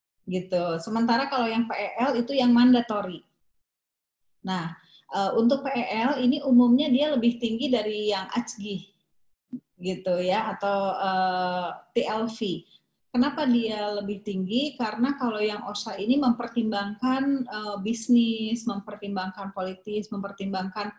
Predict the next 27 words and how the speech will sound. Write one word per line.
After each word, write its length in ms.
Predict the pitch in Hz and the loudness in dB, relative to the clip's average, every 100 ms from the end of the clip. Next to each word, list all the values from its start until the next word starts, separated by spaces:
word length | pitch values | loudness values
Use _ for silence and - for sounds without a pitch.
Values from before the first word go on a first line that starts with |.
| _ _ _ _ | _ _ _ _
eh, 80 | 196 | -6
sudah 380 | 233 226 214 190 | 0 0 0 -2
ada 240 | 202 214 | -2 -2
atau 140 | 208 208 | -4 -4
tidak 320 | 226 220 208 | -2 -2 0
engineering 480 | 220 220 214 214 214 | 0 0 -2 -4 -6
kontrolnya 720 | 220 214 214 208 208 220 226 220 | -6 -6 -4 -4 -2 0 0 -2
yang 180 | 214 208 | -4 -4
bisa 220 | 220 240 | -6 -2
menurunkan 800 | 226 214 214 208 220 233 226 226 | 0 0 0 -2 -4 -2 -2 -2
pajanan 580 | 226 202 208 214 208 220 | -4 -4 -4 -6 -6 -6
seperti 320 | 240 208 185 | -4 -6 -8
itu 80 | 185 | -8
dan 160 | 202 185 | -6 -6
sebagainya. 560 | 196 185 185 190 175 - - - _ - | -6 -8 -6 -10 -10 -16 -20 -20 _ -8
Eh, 120 | 208 | -6
sementara 500 | 226 226 226 226 277 | -2 0 2 0 0
kalau 240 | 254 247 | 2 4
yang 380 | 240 233 214 214 - | 4 4 0 -4 -4
acgih, 800 | 247 262 - 190 214 233 277 - - | -2 -2 -6 -6 -2 -2 -2 -8 -12
A 80 | 208 | -8
C 160 | - | -4
G 80 | 208 | -2
I 180 | 196 202 196 | 0 -2 -2
H 160 | 180 | -4
ini, 480 | 185 196 233 285 - _ - | -2 0 0 0 -4 _ -2
dia 240 | 240 269 | 2 2